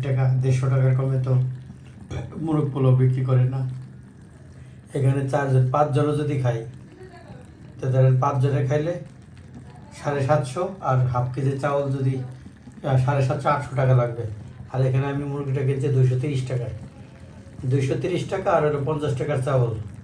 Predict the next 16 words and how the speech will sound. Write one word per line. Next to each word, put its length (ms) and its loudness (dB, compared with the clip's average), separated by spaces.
আর 140 -6
মসলা 320 0
মশলা 260 -2
ধরেন 200 0
তিনশো 300 -4
টাকা 220 2
খরচ, 300 -2
তিনশো 300 -2
টাকায় 220 2
পাঁচজন 420 2
মানুষ, 140 -4
ছয়জন 360 2
মানুষ 180 -6
অনায়াসে 440 0
খাইতে 280 2
পারবে। 240 -6